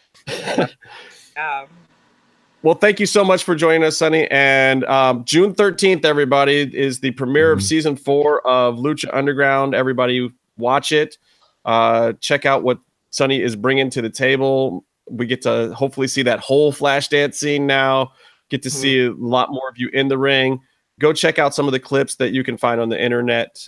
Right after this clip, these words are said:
Speaker 1: in the interwebs too, of Sonny Kiss, uh, doing, doing his
Speaker 2: Don't.
Speaker 1: thing on the
Speaker 2: <laughs> Honestly,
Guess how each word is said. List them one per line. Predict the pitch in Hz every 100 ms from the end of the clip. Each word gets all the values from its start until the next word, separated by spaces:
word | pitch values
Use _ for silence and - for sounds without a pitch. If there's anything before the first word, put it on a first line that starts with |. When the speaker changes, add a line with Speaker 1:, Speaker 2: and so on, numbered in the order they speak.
| -
Speaker 1:
in | 104
the | 110
interwebs | 113 113 113 110 -
too, | 113 113 107
of | 98
Sonny | 113 110
Kiss, | 104 110 107 - -
uh, | 107 107 104 -
doing, | 120 113 110 104 _ _ _ -
doing | 127 127
his |
Speaker 2:
Don't. | 139 135
Speaker 1:
thing | 127
on | 120
the | 117 127 _ - -
Speaker 2:
<laughs> | 392 349 - - - - 349 - 415 - _ _ _ _ _ - _ - 294 392 - - - -
Honestly, | 339 466 453